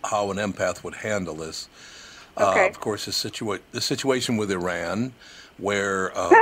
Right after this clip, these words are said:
Speaker 2: <laughs>
Speaker 1: Khomeini, uh,
Speaker 2: Just go to
Speaker 1: well,
Speaker 2: the
Speaker 1: he was
Speaker 2: topic.
Speaker 1: killed. No, I, the only, the only reason I bring it up is because we're just talking about the news media lying a lot.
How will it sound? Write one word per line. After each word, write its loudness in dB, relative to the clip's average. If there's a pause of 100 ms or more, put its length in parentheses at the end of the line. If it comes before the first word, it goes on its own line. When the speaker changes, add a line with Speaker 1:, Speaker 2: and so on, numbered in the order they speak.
Speaker 2:
<laughs> -20
Speaker 1:
Khomeini, 0
uh, 0
Speaker 2:
Just -2
go -2
to -10
Speaker 1:
well, -2
Speaker 2:
the -
Speaker 1:
he -4
was -2
Speaker 2:
topic. -6
Speaker 1:
killed. -4 (1080)
No, 8
I, 4
the 0
only, 2
the 0
only 2
reason 2
I 2
bring 0
it 2
up 2
is -6
because -2
we're -2
just -4
talking 0
about -2
the -8
news -4
media -2
lying 0
a -2
lot. -2